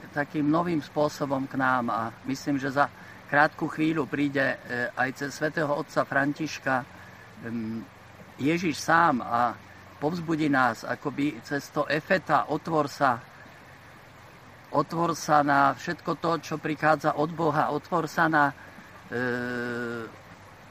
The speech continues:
na druhých ľudí." Žijeme v tých našich bublinách a, a nejak sa tam trápime a, a pozeráme na iných cez také, e, akési falošné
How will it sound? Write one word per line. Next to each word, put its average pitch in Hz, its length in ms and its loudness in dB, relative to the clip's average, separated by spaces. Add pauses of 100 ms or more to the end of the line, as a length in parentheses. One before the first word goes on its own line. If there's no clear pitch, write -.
(440)
na 139 160 0
druhých 180 400 0
ľudí." 156 400 0
Žijeme 151 400 2
v - 0 -
tých 151 160 -2
našich 151 320 0
bublinách 139 720 2
a, 123 240 2 (400)
a 127 80 0
nejak 135 240 0
sa 147 160 -8
tam 147 160 2
trápime 139 640 4
a, 123 240 2 (160)
a 123 80 2
pozeráme 147 560 2
na 143 160 2
iných 143 480 -2
cez 123 80 -10
také, 131 400 -4
e, - 20 -14 (1080)
akési 123 400 -6
falošné 147 480 0